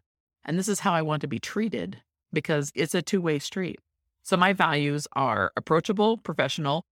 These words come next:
relationship-driven, passionate, execution, educational, communication, humor, respects my knowledge, collaborate,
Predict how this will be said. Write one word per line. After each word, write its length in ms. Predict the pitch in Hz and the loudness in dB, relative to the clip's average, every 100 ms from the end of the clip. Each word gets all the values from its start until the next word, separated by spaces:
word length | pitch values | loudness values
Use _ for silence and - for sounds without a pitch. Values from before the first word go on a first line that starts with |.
| _ _ _ | _ _ _
relationship-driven, 1040 | 139 117 123 170 - 202 - 127 131 170 - _ _ _ _ | -2 0 -2 -4 -2 -2 2 2 2 -4 -8 _ _ _ _
passionate, 640 | - 160 - 175 196 - - _ _ _ _ | -2 -2 0 -2 -2 -6 -20 _ _ _ _
execution, 800 | 160 - 196 - 170 - 165 180 - - | -4 -2 -6 -2 -4 -2 -4 -4 -6 -6
educational, 800 | 143 180 - 151 - 139 127 160 _ _ _ | -4 -4 -4 -6 -4 -4 -4 -6 _ _ _
communication, 720 | - 190 190 170 135 - 135 147 | -2 0 0 0 -2 -4 -6 -8
humor, 560 | _ - 185 139 131 160 _ _ _ _ _ | _ -2 0 0 -2 -6 _ _ _ _ _
respects 480 | 139 - 156 151 - | -6 -4 -4 -4 -2
my 120 | 196 | 0
knowledge, 520 | 165 131 127 127 - _ _ | 2 0 -2 -6 -12 _ _
collaborate, 680 | 160 160 165 156 151 147 | 0 0 4 4 4 0